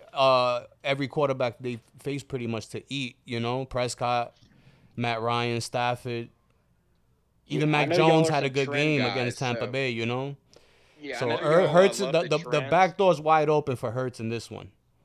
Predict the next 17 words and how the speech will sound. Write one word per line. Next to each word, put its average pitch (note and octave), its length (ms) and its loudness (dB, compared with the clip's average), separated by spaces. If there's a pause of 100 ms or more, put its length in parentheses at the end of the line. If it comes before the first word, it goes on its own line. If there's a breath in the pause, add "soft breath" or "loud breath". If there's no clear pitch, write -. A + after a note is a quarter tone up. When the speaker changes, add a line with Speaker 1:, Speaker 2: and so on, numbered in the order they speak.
(600)
Speaker 2:
Oh, D3 80 -2
Speaker 1:
Even E3+ 160 4
Speaker 2:
yeah, E3+ 60 6
Speaker 1:
if D3+ 100 -2
Tampa D3 300 0
Speaker 2:
and C#3 80 -2
Speaker 1:
Bay C#3+ 80 2
Speaker 2:
I, - 20 2
Speaker 1:
gets C3 240 -2
Speaker 2:
I C3 60 0
Speaker 1:
out B2 60 2
Speaker 2:
think, A2+ 80 -8
Speaker 1:
to B2 120 -2
a - 20 -2
Speaker 2:
you A#2 60 -4
know, - 0 -
Speaker 1:
lead. A#2 280 -6